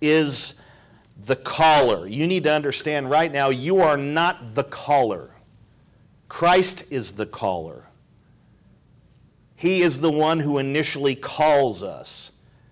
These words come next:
We answer. We don't call him. Even when we call out to him for salvation, he's already called us. He is the caller.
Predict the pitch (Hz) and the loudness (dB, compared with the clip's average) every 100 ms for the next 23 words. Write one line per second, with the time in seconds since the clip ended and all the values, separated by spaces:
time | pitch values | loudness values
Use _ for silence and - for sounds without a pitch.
0 | _ _ _ _ _ 110 156 175 160 - | _ _ _ _ _ 0 2 2 -2 -10
1 | _ _ 143 175 185 - 113 80 - _ | _ _ -2 0 0 -2 -4 -8 -16 _
2 | _ _ _ _ 110 151 175 - - 156 | _ _ _ _ -2 0 -2 -4 -4 2
3 | 160 160 135 120 117 131 175 175 156 147 | 4 2 0 -6 -4 -4 -4 -2 -2 -4
4 | - 170 170 165 175 139 147 139 131 160 | -2 2 4 4 2 -2 -6 -6 -8 -2
5 | 147 139 180 170 104 - - 202 165 180 | 0 0 -2 -4 -12 -18 -6 -2 2 2
6 | 175 170 196 185 117 90 - - - _ | 0 0 2 4 2 -4 -8 -12 -14 _
7 | _ _ _ _ _ _ 147 180 170 165 | _ _ _ _ _ _ -4 -4 0 0
8 | 117 113 143 - - 170 160 131 95 | -2 -4 -6 -6 -2 2 2 2 -2